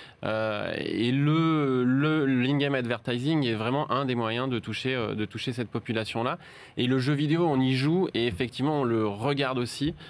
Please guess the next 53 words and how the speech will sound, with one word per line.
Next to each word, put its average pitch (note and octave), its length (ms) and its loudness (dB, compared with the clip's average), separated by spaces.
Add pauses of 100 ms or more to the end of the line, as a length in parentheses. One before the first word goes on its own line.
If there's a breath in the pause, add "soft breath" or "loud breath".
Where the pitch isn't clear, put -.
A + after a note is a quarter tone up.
(120 loud breath)
Euh, A2 220 2
Adrien B2+ 320 0
mentionnait, C3 540 -2
euh, G#2+ 200 0
mentionnait A#2 480 0
Twitch. - 420 -4 (340 loud breath)
Euh, G#2+ 140 -2
ça A#2 160 -4
fait, C3+ 240 -2
euh, G#2 300 0 (260)
maintenant, C3+ 640 0
euh, G#2 160 0
six, C#3 340 -4
sept, C3 300 -2
huit C#3 300 -4
ans C#3+ 200 0
que, G#2 300 0
que G#2+ 140 -4
Twitch C3+ 380 -4
a A2 60 0
explosé. A2 520 -4 (300 loud breath)
Et A2 120 0
là C#3 180 2
aussi, D3+ 300 0
ça A#2+ 220 0
ouvre C3 200 -2
de, G#2 140 -2
des A#2+ 200 -2
perspectives C#3 580 -4
pour B2 120 -4
les A2 200 -2
annonceurs A2 400 -2
en B2 80 -2
termes A#2 200 -2
de A2 60 -2
communication, A2+ 760 -2
que - 60 -10
ce - 60 -8
soit B2 140 -4
de A#2+ 60 -4
la A2 80 -2
communication G#2+ 520 -2
in-game A#2 300 -2
qui G#2+ 160 -10
derrière A2+ 480 -2
va G#2 100 -4
être G2 240 -8
reprise G#2+ 340 -4
dans G2+ 120 -2
des G2 120 -2
jeux G2 140 -2
sur G2 220 -8
Switch, D3 220 -6